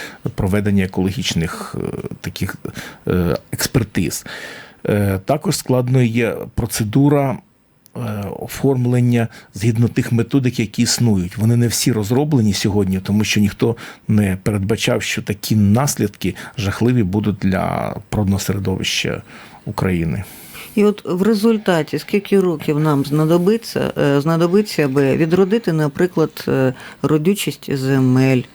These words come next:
Speaker 2: а, насадити нові ліси? А,
Speaker 1: Мгм.
Speaker 2: чи ці землі так і будуть роками стояти пусткою?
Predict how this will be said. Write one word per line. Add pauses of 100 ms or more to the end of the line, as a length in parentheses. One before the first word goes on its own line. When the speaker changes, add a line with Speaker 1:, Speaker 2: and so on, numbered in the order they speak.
(560)
Speaker 2:
а,
насадити
нові
ліси? (720)
А,
Speaker 1:
Мгм.
Speaker 2:
чи
ці
землі
так
і
будуть
роками
стояти
пусткою?